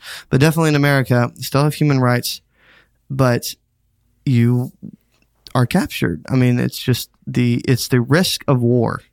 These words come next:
You know what I mean? And so, yeah, I would encourage you to, um, now that that episode has come out, Biblical Slavery Part Two, please go listen to that.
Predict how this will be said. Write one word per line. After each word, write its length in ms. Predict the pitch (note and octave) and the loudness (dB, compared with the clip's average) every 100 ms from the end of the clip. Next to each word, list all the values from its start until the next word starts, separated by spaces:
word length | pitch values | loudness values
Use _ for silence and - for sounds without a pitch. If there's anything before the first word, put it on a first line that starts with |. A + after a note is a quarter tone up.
| _ _ - | _ _ -2
You 120 | B2 | 0
know 60 | A#2+ | 2
what 100 | A#2 | 0
I 60 | |
mean? 300 | A#2 B2+ C#3 - - - - - - | 0 0 -2 -8 -20 -20 -20 -16 -2
And 180 | C3 A#2+ | 0 2
so, 420 | C3 B2+ A#2+ A#2+ _ _ _ _ _ _ _ | 2 2 0 -4 _ _ _ _ _ _ _
yeah, 240 | C3 A#2+ A#2 - - - - - | -2 -2 -2 -10 -10 -10 -12 -6
I 120 | - | 0
would 140 | C3+ C3+ | 2 2
encourage 380 | C3 D3+ D3+ C3+ | 2 2 0 2
you 100 | C3 | 0
to, 540 | - B2+ A#2+ A#2 - - | 0 0 2 2 -2 0
um, 380 | A#2+ A#2 A2+ - _ _ - | 2 2 0 -4 _ _ 0
now 260 | A#2+ B2 | 2 2
that 280 | B2 A#2 - - | 0 -2 -4 -6
that 240 | B2 A#2 | -2 -2
episode 280 | A#2 B2+ - | -2 -2 -2
has 120 | A#2 | -2
come 200 | - A#2+ | -2 0
out, 220 | B2+ B2+ | 0 -2
Biblical 280 | - C3 - | -6 -6 -4
Slavery 300 | A#2+ A#2+ A2+ | -2 0 0
Part 200 | A2+ A#2+ | -2 -4
Two, 180 | - A#2+ | -2 -2
please 220 | - A2+ | 0 -4
go 120 | - | -2
listen 300 | A2 A2+ A2+ | -4 -4 -6
to 140 | A#2 A2 | -6 -4
that. 260 | G#2+ G2+ | -4 -6